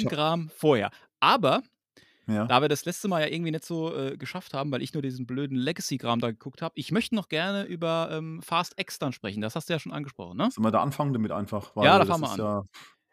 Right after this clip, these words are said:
Speaker 1: bitte,
Speaker 2: Also
Speaker 1: fang
Speaker 2: ich,
Speaker 1: mal an.
Speaker 2: ähm, ja, ich, äh, möchte, kannst mal aufzählen, wie groß die Familie eigentlich ist. Weil, wenn du den Trailer anguckst, ich hätt's irgendwie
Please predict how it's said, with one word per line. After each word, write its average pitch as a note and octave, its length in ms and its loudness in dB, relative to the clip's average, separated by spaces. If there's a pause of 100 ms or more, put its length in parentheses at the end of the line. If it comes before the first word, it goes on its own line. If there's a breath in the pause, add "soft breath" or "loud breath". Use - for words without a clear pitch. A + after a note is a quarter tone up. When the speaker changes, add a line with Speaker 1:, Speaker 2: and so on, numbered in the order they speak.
(140)
Speaker 1:
bitte, A#2 160 2
Speaker 2:
Also G#3 200 6
Speaker 1:
fang A3+ 80 0
Speaker 2:
ich, A3 200 0
Speaker 1:
mal A#2 140 0
an. G#3 60 0
Speaker 2:
ähm, F#3+ 460 -6 (320)
ja, G3+ 300 -2
ich, - 280 -6
äh, D#3 280 -6
möchte, F#3 220 -4
kannst - 200 -4
mal F3 80 -2
aufzählen, D#3+ 680 0 (280 soft breath)
wie A#3 260 2
groß G3+ 400 -2
die G3 100 -4
Familie F#3+ 520 -2
eigentlich E3+ 400 -4
ist. - 300 -6 (1000 soft breath)
Weil, C#3+ 360 2 (260)
wenn E3 180 -2
du A3 60 2
den F#3+ 120 2
Trailer G#3+ 240 0
anguckst, D#3+ 440 -4
ich D#3 240 -8
hätt's - 320 -6 (180)
irgendwie G3+ 260 -2